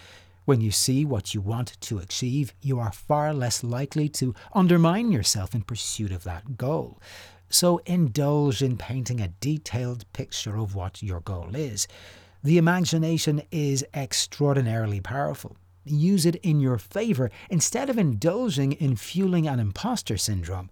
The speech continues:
which itself is simply you using your imagination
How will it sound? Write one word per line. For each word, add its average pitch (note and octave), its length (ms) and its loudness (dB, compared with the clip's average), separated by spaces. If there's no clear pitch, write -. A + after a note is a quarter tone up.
which E3 380 2
itself G#3 600 0
is - 120 0
simply A#3 440 -2
you B2+ 480 2
using C#3 580 0
your A2+ 180 2
imagination A2 840 0